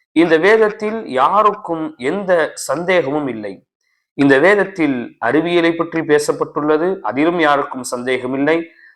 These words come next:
மருத்துவம் பற்றி பேசப்பட்டுள்ளது, அரசியல் பற்றி பேசப்பட்டுள்ளது, குடும்பவியல் பற்றி பேசப்பட்டுள்ளது,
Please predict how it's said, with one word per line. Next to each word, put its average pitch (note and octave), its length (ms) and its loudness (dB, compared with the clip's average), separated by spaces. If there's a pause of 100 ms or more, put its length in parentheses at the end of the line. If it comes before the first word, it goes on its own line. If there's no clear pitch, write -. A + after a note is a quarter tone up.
மருத்துவம் F#3+ 520 2
பற்றி F#3 220 -4
பேசப்பட்டுள்ளது, E3 920 0
அரசியல் D3+ 500 -2
பற்றி F#3+ 260 -10
பேசப்பட்டுள்ளது, D#3 880 -2 (400)
குடும்பவியல் G#3 640 2
பற்றி G3 240 -8
பேசப்பட்டுள்ளது, D#3 960 -4